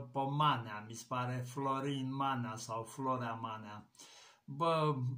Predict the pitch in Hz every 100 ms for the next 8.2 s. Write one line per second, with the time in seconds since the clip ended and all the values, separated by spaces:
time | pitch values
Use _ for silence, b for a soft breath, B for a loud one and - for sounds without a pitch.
0 | - 120 127 143 143 151 156 147 147 147
1 | 135 - 147 147 156 151 147 143 143 139
2 | 139 123 - - 139 135 123 135 131 -
3 | 147 139 139 131 139 135 135 131 127 -
4 | 123 135 123 139 135 123 - - 143 135
5 | 127 131 123 135 127 131 143 139 117 -
6 | - 110 131 131 135 135 135 135 131 127
7 | 127 143 131 131 123 131 127 147 139 131
8 | 127 127